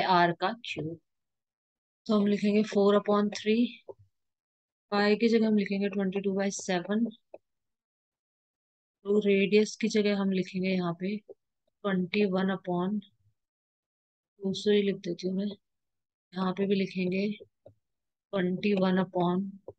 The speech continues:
दो सौ, क्योंकि decimal हटेगा तो यहाँ आएंगे दो zero नीचे, ठीक है, तो वापस लिख देती हूँ ट्वेंटी वन upon दो सौ, तीन बार लिखना है क्योंकि power three है,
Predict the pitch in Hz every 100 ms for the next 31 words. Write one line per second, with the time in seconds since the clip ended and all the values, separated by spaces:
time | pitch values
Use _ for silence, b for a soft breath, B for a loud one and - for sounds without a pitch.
0 | 180 180 180 - 185 196 - _ _ _
1 | _ _ _ _ _ _ _ _ _ _
2 | _ - 233 254 202 208 208 - 233 247
3 | 220 190 196 214 214 190 180 185 180 175
4 | 208 175 180 196 - 160 151 156 - _
5 | _ _ _ 170 160 - 160 _ _ _
6 | _ _ _ - 214 240 220 202 185 180
7 | 202 196 185 175 180 202 185 175 165 170
8 | 165 - 185 196 160 160 175 - 226 226
9 | 233 233 220 175 185 196 202 196 202 180
10 | 175 214 - - 165 147